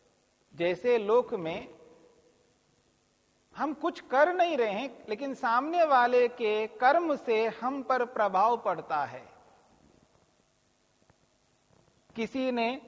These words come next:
क्रोध किया, गुस्सा किया है, तो उसका प्रभाव हम पर पड़ता है।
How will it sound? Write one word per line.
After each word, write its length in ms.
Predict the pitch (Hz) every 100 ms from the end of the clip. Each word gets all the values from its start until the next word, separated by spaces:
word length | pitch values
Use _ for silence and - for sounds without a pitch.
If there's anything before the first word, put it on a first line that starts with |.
| - - -
क्रोध 380 | 247 285 294 254
किया, 360 | 254 226 202
गुस्सा 520 | 185 233 - - 339 330
किया 360 | 277 254 220
है, 340 | 160 135 - - - - - _ _
तो 80 | -
उसका 340 | 269 - - 302
प्रभाव 540 | 294 247 220 214 214 - - - -
हम 200 | 254 262
पर 200 | 285 277
पड़ता 480 | 240 170 - 160
है। 220 | 147 127